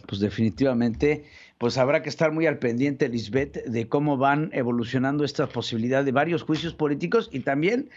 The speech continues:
de que tengan una coyuntura de apoyo a la democracia mexicana. Te agradezco mucho, Lisbeth Mata Lozano. Gracias por estar con nosotros en este espacio.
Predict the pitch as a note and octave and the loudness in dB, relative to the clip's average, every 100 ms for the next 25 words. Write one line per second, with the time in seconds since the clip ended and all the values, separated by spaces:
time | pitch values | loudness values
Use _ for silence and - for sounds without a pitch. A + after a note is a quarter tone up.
0 | - - - C3+ - C3 D#3+ F3 G3 G#3 | -20 -18 -2 0 0 -2 0 2 2 0
1 | - E3+ F3+ D#3 C3+ B2+ D3+ E3 E3 A#2+ | -2 -2 -2 0 0 0 0 0 2 0
2 | A#2 C#3+ D3+ F3 - - A2+ G#2+ G#2+ G#2+ | 2 2 2 0 -2 0 0 2 0 0
3 | A2 G#2+ G#2+ C3+ B2+ B2+ G2+ G2 F#2+ - | 0 0 0 0 2 0 -2 -2 -8 -8
4 | F2+ - - - - - F3 G#3+ B3+ A#3+ | -10 -12 -20 -20 -20 0 2 2 2 0
5 | B3 A#3 A3 F3+ D#3+ A3 G3 G3 G3 F3+ | 0 -2 -2 -2 -2 -4 0 -2 0 -2
6 | D3+ C#3 C3 F3 D#3+ C#3+ - D3+ D#3 D3+ | -2 -2 0 0 0 -4 -6 -2 -2 -4
7 | C#3+ A#2+ C3 C#3+ C3+ A2+ C3 B2 A2+ A2 | -2 -2 0 -2 -2 -2 -2 0 -2 -2
8 | A2+ - - - | -6 -8 -12 -12